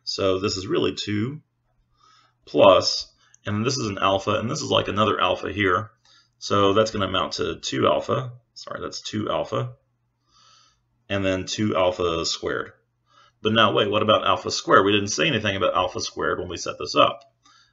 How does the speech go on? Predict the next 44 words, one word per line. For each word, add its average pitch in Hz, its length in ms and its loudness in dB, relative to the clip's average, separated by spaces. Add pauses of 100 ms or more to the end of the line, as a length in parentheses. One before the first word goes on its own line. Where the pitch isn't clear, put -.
(120)
Uh, 92 140 4
hopefully 123 380 2
I 98 100 8
can 101 120 -2
translate 101 400 -4
that 92 180 0
into 90 240 -8
something 92 340 -6
of 90 120 -8
the - 60 -16
form 92 400 -8
alpha 90 240 -4
naught 90 220 -4
plus - 260 -4
alpha 80 240 -4
one. 80 360 -8 (280)
Or - 60 -6
sorry, - 240 4
<laughs> - 20 6
A 196 200 6
naught 143 320 8
plus 117 320 -2
A 127 140 0
one 110 360 -2 (320)
alpha. 92 340 2
Boy, 95 200 0
that 107 140 4
was 92 140 -2
really 98 200 0
regrettable, 80 560 -4
A 95 180 0
and 82 140 -6
alpha. 85 440 -4 (640)
Anyway, 104 480 0 (200)
so, 113 340 6
uh, 110 280 4
well, - 340 -6
what 156 120 -2
do 190 80 4
I 160 60 4
do 147 100 0
with - 200 -4
alpha 123 340 -2
squared? - 560 -2